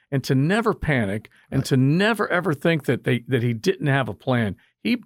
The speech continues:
Speaker 1: breathed confidence into that building.
Speaker 2: Right, and, and that's big. I mean, you know, you, if you can,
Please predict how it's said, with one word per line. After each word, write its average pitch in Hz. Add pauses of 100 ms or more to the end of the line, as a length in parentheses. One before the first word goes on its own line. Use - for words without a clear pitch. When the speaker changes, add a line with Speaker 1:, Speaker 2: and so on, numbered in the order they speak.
(120)
Speaker 1:
breathed 156
confidence 101
into 82
that 82
building. 90
Speaker 2:
Right, 110
and, 147
and 156
that's 147
big. 175 (220)
I 120
mean, 135
you 156
know, 135
you, 131
if 139
you 151
can, 139